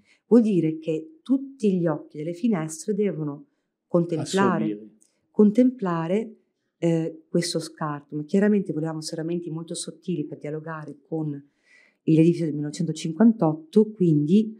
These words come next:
Speaker 1: dove avevamo una precisione là, e quella diventa la tolleranza per il muratore, di tre millimetri per l'installazione.
Speaker 2: Ecco, questo è molto
Speaker 1: E
Speaker 2: interessante, il processo proprio della, della costruzione e della sperimentazione in cantiere, perché
Speaker 1: Sì.
Speaker 2: immagino che la tua proposta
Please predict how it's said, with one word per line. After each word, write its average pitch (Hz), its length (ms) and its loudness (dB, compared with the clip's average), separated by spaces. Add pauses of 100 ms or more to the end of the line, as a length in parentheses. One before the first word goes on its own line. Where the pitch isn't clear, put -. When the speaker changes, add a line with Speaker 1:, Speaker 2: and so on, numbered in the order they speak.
(180)
Speaker 1:
dove 185 180 4
avevamo 170 760 -2
una 180 240 2
precisione 175 680 0
là, 151 240 -4
e - 140 -14
quella 160 160 -4
diventa 151 180 -8
la 139 60 -16
tolleranza 147 580 -8
per 147 160 -10
il 147 80 -6
muratore, 165 720 -4 (960)
di 214 180 2
tre 156 180 0
millimetri 202 580 0
per 170 160 -8
l'installazione. 147 920 -8 (920)
Speaker 2:
Ecco, 127 240 -2
questo 139 320 -2
è - 20 2
molto 123 220 2
Speaker 1:
E 131 40 0
Speaker 2:
interessante, 131 600 0
il 117 300 0
processo 120 640 -4
proprio 107 280 -6
della, 104 360 -6 (720)
della 123 200 4
costruzione 127 540 -2
e 131 40 -2
della 117 180 0
sperimentazione 117 760 -2
in 107 100 -6
cantiere, 104 500 -8
perché 117 220 -4
Speaker 1:
Sì. 117 60 6
Speaker 2:
immagino 120 380 2
che 117 100 0
la 110 140 0
tua 123 160 -6
proposta 127 880 -4